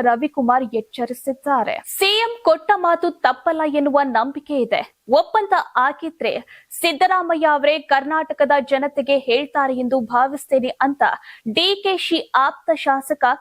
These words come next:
ಕುಣಿಗಲ್ ರಂಗನಾಥ್ ವಿಶ್ವಾಸ ವ್ಯಕ್ತಪಡಿಸಿದ್ದಾರೆ. ಮುಂದಿನ ದಿನಗಳಲ್ಲಿ ಹೈಕಮಾಂಡ್ ಜೊತೆ ಮಾತನಾಡಿ ಸಿದ್ದರಾಮಯ್ಯ ಅವರು ಹೇಳುವ ನಿರೀಕ್ಷೆಯಲ್ಲೇ ನಮ್ಮ ಕಾರ್ಯಕರ್ತರು ಇದ್ದಾರೆ ಅಂತ ಹೇಳಿದ್ರು.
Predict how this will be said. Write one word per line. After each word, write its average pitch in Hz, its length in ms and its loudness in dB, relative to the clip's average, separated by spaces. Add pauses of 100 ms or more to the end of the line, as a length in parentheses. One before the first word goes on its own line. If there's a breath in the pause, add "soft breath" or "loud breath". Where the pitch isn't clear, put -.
(120)
ಕುಣಿಗಲ್ 370 500 2
ರಂಗನಾಥ್ 277 560 0
ವಿಶ್ವಾಸ 277 560 -4
ವ್ಯಕ್ತಪಡಿಸಿದ್ದಾರೆ. 247 1500 -6
ಮುಂದಿನ 370 320 4 (140)
ದಿನಗಳಲ್ಲಿ 330 480 2
ಹೈಕಮಾಂಡ್ 294 640 0
ಜೊತೆ 285 220 0
ಮಾತನಾಡಿ 269 1000 -2
ಸಿದ್ದರಾಮಯ್ಯ 330 760 2
ಅವರು 294 280 0
ಹೇಳುವ 294 480 0
ನಿರೀಕ್ಷೆಯಲ್ಲೇ 277 760 0 (160)
ನಮ್ಮ 349 320 2 (200)
ಕಾರ್ಯಕರ್ತರು 294 880 -2
ಇದ್ದಾರೆ 294 420 2
ಅಂತ 240 260 -4
ಹೇಳಿದ್ರು. 285 540 -4